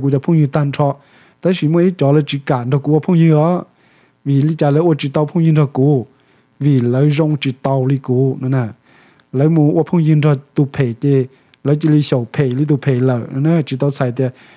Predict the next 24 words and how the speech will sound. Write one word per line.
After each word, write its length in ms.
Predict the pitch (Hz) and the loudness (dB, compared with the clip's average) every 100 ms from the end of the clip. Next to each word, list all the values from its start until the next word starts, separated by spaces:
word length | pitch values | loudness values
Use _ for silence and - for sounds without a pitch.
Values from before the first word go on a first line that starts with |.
| - | -6
sẽ 140 | 139 | -2
được 160 | 151 135 | 0 0
phê 120 | 135 | -2
ta 200 | - 139 | -2 -4
tụ 260 | - 143 | 0 0
á. 120 | 151 175 _ _ _ _ | 2 0 _ _ _ _
Tại 100 | - | -4
vì 80 | 175 | 0
cú 100 | 151 | 0
thứ 120 | 147 185 | 0 -2
bao 180 | - 180 | -2 -2
nhớ 80 | 196 | 0
hồi 160 | 160 151 | 0 0
YouTube 360 | 143 - 196 | -2 0 0
họ 80 | 156 | 2
nói 220 | 160 151 | 2 0
mà. 200 | 147 131 117 _ _ _ | 2 0 -4 _ _ _
Cú 140 | - 156 - | -4 -4 -2
bỏ 180 | 143 117 | -4 -2
mất 200 | 165 170 | -2 0
đi 80 | |
tụ 100 | 160 147 | 0 0
phong 160 | 170 | 0
như. 300 | 156 160 151 | 2 4 2